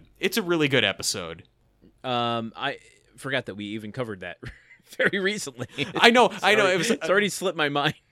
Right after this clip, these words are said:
Speaker 1: You know, wa-, watch, watching those clips, it's like, "Wow, why do these feel so fresh to me? Why do I remember so many bits?" Oh, right, 'cause we watched it in April.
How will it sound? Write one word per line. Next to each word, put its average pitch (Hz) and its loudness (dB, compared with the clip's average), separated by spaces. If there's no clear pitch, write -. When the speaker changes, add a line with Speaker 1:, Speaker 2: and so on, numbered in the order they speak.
Speaker 1:
You 233 2
know, 220 6
wa-, 180 6
watch, 208 2
watching 220 0
those 190 -2
clips, 262 -4
it's 170 -4
like, 165 -2
"Wow, 180 4
why 135 2
do 359 0
these 392 0
feel 196 0
so 220 0
fresh 226 -4
to 208 0
me? 143 0
Why 120 4
do 202 2
I - 2
remember 214 0
so 208 -4
many 202 -4
bits?" 214 0
Oh, 151 2
right, 135 -2
'cause 123 -8
we 120 -4
watched 123 0
it 117 -4
in 120 -4
April. 101 -6